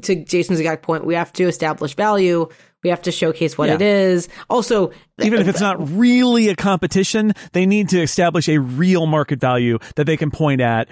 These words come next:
Speaker 2: so that the lawyers are like, "All right, you established it. That's,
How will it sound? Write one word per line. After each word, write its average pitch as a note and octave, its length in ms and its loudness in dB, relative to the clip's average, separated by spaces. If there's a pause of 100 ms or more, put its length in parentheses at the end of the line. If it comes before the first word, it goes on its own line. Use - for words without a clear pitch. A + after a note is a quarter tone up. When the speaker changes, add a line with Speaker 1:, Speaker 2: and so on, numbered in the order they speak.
(140)
Speaker 2:
so - 160 -2
that C#3+ 140 -2
the C#3 100 -2
lawyers C3+ 460 0
are D3 60 0
like, B2+ 220 -2
"All D3 120 0
right, G#2 280 -4
you D3 180 2
established A#2 520 -2
it. G2+ 160 -2
That's, A#2 260 -2